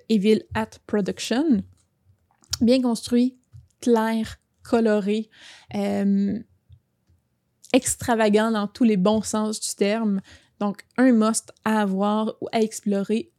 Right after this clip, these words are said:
ou à essayer. Si vous avez envie de connaître notre opinion sur d'autres jeux de rôle, je vous invite à vous abonner à la chaîne. Donc, juste vous abonner en dessous, cliquez la petite cloche pour savoir ce qui va sortir prochainement. Vous pouvez aussi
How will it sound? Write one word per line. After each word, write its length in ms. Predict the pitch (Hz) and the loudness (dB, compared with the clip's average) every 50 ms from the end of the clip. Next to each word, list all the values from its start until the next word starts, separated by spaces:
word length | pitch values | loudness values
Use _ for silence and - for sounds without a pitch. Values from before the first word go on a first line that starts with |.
| _ - | _ 2
ou 200 | 359 339 320 330 - - | 2 2 2 2 -4 -8
à 160 | 214 220 - _ - | -8 -8 -8 _ -4
essayer. 520 | - 220 208 - - 185 185 165 180 - - _ _ _ _ | -4 -4 -4 -4 -4 -4 -4 -4 -8 -12 -18 _ _ _ _
Si 340 | - - - - - 330 339 | -8 -4 -2 2 6 8 8
vous 200 | 339 302 269 220 | 8 8 6 6
avez 280 | 233 220 196 220 240 - - | 6 4 6 6 4 4 4
envie 540 | - 220 226 226 214 - 254 277 285 285 285 _ - | 2 2 2 2 0 4 4 4 4 4 2 _ -2
de 600 | 220 202 190 208 202 202 202 202 202 202 202 202 196 | 0 2 2 4 2 2 0 0 0 0 0 -2 0
connaître 360 | - 262 269 311 302 - - | 0 2 2 2 0 2 0
notre 260 | 247 240 233 233 - | 0 0 0 -2 -4
opinion 360 | 220 208 - 247 233 240 240 247 | -6 -2 2 4 4 4 4 2
sur 240 | - - 214 202 | 0 -2 -2 0
d'autres 460 | 202 202 254 262 262 233 226 - 226 214 | 2 2 4 6 4 4 2 0 -2 -2
jeux 200 | 190 - 220 208 | 0 -2 -2 -2
de 80 | 196 | -2
rôle, 420 | 202 - 226 233 226 214 196 190 - - - - - - - | 0 2 4 6 6 6 4 2 -2 -4 -8 -20 -20 -20 -20
je 120 | - - - | -18 -8 -2
vous 100 | 214 220 | 0 2
invite 420 | 214 202 196 175 214 220 214 - - _ - | 2 2 2 2 2 2 0 0 -10 _ -8
à 140 | 208 202 202 | -6 -6 -4
vous 260 | 175 180 233 175 196 | -4 -4 -2 0 0
abonner 400 | 214 190 190 196 190 196 202 196 | 0 0 0 0 0 -2 -2 -2
à 40 | 190 | -2
la 120 | 196 208 | -4 -4
chaîne. 480 | 214 - - 349 381 359 254 180 190 190 - | -6 -6 -8 -8 -2 -2 -2 -2 -2 -6 -8
Donc, 240 | 208 214 196 196 190 _ _ _ _ _ _ - | -8 -6 -6 -6 -8 _ _ _ _ _ _ -8
juste 260 | 202 220 226 - - - | -4 -4 -4 -4 -6 -6
vous 80 | 202 | -4
abonner 300 | 202 185 196 190 196 - - | -2 -2 -2 -2 -2 -4 -4
en 100 | - 202 | -6 -4
dessous, 340 | 202 196 - - - 220 208 | -4 -2 -2 -2 -2 -2 -4
cliquez 320 | 196 - - 202 - - 208 | -4 -4 -8 -8 -4 -2 -4
la 100 | 196 190 | -4 -4
petite 200 | - - - - | -8 -12 -18 -8
cloche 280 | - 196 190 196 - | -6 -6 -6 -6 -8
pour 140 | - - 185 | -14 -14 -10
savoir 320 | - 196 190 196 196 196 | -6 -6 -4 -2 -4 -4
ce 60 | - - | -6 -8
qui 60 | 208 | -10
va 60 | 190 | -10
sortir 320 | 190 - 185 - - 208 | -10 -10 -14 -12 -12 -12
prochainement. 500 | 208 - - 226 - - 233 233 240 277 427 - - - _ _ _ _ _ _ _ _ _ _ _ _ _ - - - - - - - - | -12 -10 -12 -8 -4 -2 0 2 2 0 0 -2 -10 -20 _ _ _ _ _ _ _ _ _ _ _ _ _ -6 -6 -4 -6 -16 -14 -4 2
Vous 80 | 226 226 | 2 2
pouvez 200 | - - 254 254 | 4 4 2 2
aussi 240 | 247 - - 277 | 2 0 -2 -6